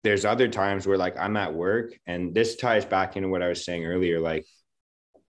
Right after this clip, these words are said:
feeling of, like, inadequacy. Like, if I mess a ton of things up at work, like, I mess up, like,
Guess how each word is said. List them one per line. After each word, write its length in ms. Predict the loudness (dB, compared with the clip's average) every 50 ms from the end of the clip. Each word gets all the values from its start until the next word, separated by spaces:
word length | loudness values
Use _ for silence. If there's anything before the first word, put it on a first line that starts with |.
| -18 -16 -12
feeling 360 | -2 2 4 4 4 4 4 2
of, 240 | 2 2 0 -2 -8 _ _ _ _ -2
like, 280 | 0 0 0 0 -2
inadequacy. 840 | -2 -2 0 0 0 0 0 0 -2 -2 -6 -6 -6 -6 -4 -2 -2
Like, 220 | -2 -2 -4 -8 -16 _ _ _ _ -6
if 160 | -4 0 2
I 120 | 2 2
mess 340 | 2 2 2 2 0 0 -2
a 100 | -4 -6
ton 360 | -6 -10 -8 -4 -2 -2 0
of 140 | -2 -2 -2
things 280 | -4 -4 -4 -2 0 0
up 180 | 0 0 0
at 100 | -2 -2
work, 320 | 0 0 0 0 0 -2 -6
like, 180 | -8 -4 -4
I 80 | -2 -2
mess 320 | 0 -2 -2 -2 -2 -2
up, 200 | 0 0 0 0
like, 240 | -2 -2 -2 -4 -8